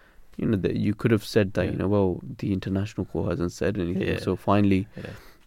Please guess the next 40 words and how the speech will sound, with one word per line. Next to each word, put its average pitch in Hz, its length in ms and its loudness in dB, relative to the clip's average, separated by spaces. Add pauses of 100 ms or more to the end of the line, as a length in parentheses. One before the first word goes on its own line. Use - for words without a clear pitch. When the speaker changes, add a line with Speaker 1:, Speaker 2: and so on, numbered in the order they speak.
(140)
Speaker 1:
um, 92 400 4
I 95 140 4
see, 95 380 -2
I 98 120 4
see, 101 300 -2 (280)
uh, - 460 -2 (500)
Jay 104 200 4
has 110 180 -2
finally 92 320 0
made 90 240 -2
that - 160 -4
verdict. - 520 -4
Speaker 2:
Definitely, 95 440 -2 (120)
definitely. 98 380 -6
We're, 104 140 2
we're 113 80 4
going 123 240 6
towards 104 380 4
the 92 100 2
right 98 200 4
path, 85 240 -6
I 85 100 -6
think, 90 140 -2
uh, 92 220 4
right 92 340 0
direction 95 480 0
with 85 120 -2
this, 90 360 -6
and 87 240 -2
hopefully 92 340 -4
we - 20 -8
continue 95 360 -2
praying 95 380 2
we 87 80 -2
can, 90 260 -2 (480)
uh, - 40 4
achieve, 92 640 2 (200)
uh, 90 180 4
what 87 180 0
we, 87 320 -2